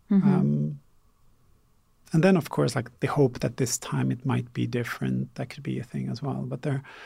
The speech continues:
Speaker 2: there's something about, like, how the interaction between Maria and Pavel, I, I wonder if there's something also in Pavel's mind when he sees Maria that he kind of feels like,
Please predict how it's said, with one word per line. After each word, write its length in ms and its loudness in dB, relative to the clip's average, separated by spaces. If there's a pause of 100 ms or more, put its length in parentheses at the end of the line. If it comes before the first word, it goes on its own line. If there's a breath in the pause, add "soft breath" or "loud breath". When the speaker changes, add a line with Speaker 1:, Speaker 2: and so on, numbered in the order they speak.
(200 loud breath)
Speaker 2:
there's 120 -2
something 360 6
about, 280 2
like, 140 0
how 560 0
the 120 4
interaction 680 2
between 720 0 (400 loud breath)
Maria 400 0
and 220 -2
Pavel, 480 0
I, 180 -6 (460 loud breath)
I 60 -2
wonder 300 6
if 100 -6
there's 160 -4
something 380 -2
also 240 -4
in 100 0
Pavel's 420 4
mind 280 -2
when 100 -4
he 140 -6
sees 340 -2
Maria 320 -8
that 140 -8
he 80 -16
kind 240 -6
of 60 -8
feels 440 -8
like, 240 -6